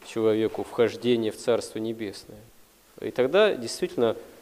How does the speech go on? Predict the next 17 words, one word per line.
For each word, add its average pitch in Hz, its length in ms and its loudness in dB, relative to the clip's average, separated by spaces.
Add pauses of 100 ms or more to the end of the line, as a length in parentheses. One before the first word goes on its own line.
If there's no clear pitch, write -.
(200)
эта 123 360 2
жизнь, 131 420 2
она 123 360 4 (160)
будет 123 340 2 (320)
безопасна 120 960 2 (720)
для 110 80 -2
спасения. 107 720 0 (840)
Она 123 340 4
не 127 140 2
будет 170 260 4
свободна 123 640 2
до 104 160 -4
второго 110 420 2
пришествия 110 600 -6
Христова 104 560 -6
от 107 80 -4
скорбей, 147 760 2